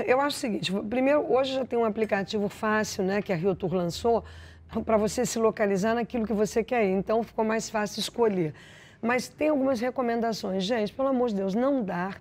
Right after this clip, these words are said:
pra ir pro pro bloco com o melhor celular, ou então, assim, deixar ele aparente, né? É, mesmo quando ele está, a gente percebeu isso nos desfiles, mesmo quando ele tá muito escondido, às vezes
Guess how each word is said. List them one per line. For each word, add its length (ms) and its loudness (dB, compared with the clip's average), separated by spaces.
pra 160 0
ir 120 2
pro 340 -2
pro 140 0
bloco 440 0
com 280 -2
o 100 2
melhor 600 4
celular, 680 0
ou 140 2
então, 260 0
assim, 280 0
deixar 300 2
ele 120 2
aparente, 720 0
né? 360 -2
É, 60 0
mesmo 600 4
quando 180 2
ele 160 6
está, 400 0
a 140 2
gente 260 0
percebeu 540 2
isso 200 -4
nos 160 2
desfiles, 640 0
mesmo 280 2
quando 160 2
ele 160 0
tá 120 0
muito 360 4
escondido, 520 2
às 200 2
vezes 320 -2